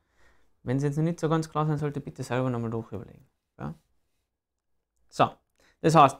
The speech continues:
das ist unser Ansatz. Wenn wir Kosten bezeichnen wir gerne mit K. Das ist das X. X steht für die Anzahl Tonnen Pellets von mir aus.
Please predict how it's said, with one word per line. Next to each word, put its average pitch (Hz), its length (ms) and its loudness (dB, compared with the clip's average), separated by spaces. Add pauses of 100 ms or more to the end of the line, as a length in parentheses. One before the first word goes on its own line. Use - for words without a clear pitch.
das 214 160 6
ist 202 120 4
unser 185 240 4
Ansatz. 208 540 6
Wenn 160 160 4
wir 165 100 6
Kosten 185 580 2 (120)
bezeichnen 131 380 -2
wir 120 80 -4
gerne 104 180 -4
mit 107 120 -8
K. 214 320 4 (600)
Das 117 160 -2
ist 123 160 -8
das 123 160 -4
X. - 400 2
X - 340 0
steht 151 300 2
für 127 180 0
die 120 220 0 (1500)
Anzahl 139 920 2 (1300)
Tonnen 135 640 2 (1400)
Pellets 175 500 4
von 160 140 -4
mir 156 200 4
aus. 156 260 -4